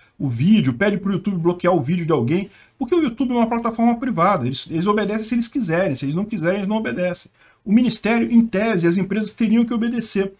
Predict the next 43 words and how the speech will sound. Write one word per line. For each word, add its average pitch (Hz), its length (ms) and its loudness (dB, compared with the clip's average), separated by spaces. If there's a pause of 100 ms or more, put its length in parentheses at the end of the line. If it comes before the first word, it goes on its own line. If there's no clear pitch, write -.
(260)
E, 196 80 -2
aliás, 196 340 2
felizmente 247 720 0
não 240 140 6
estão 226 220 -2
obedecendo. 226 580 -2
Então, 240 240 -8
outra 330 240 -6
coisa 247 240 -4
também, 185 240 -2
primeiro, 147 400 0 (360)
aí, 190 180 2
segundo 254 340 4
ponto 220 320 2
também, 175 220 2
além 175 160 6
do 214 100 6
erro 208 100 6
estratégico, 202 680 -2
segundo 226 300 4
ponto, 160 360 -2
deram, 220 580 2
é, 151 540 2
é, 123 40 -2
visibilidade 185 800 4
a 185 40 0
esse 185 140 -6
filme. 117 340 -2 (300)
Ninguém 233 460 6
tava 220 220 2
nem 220 180 2
aí 196 160 0
pra 202 140 -2
Danilo 175 340 2
Gentili 165 420 -2
mais, 127 300 2
ele 147 80 0
não 175 100 0
tinha 196 220 -4
mais 180 180 2
nenhuma 202 300 2
visibilidade 175 540 0
política. 190 640 -4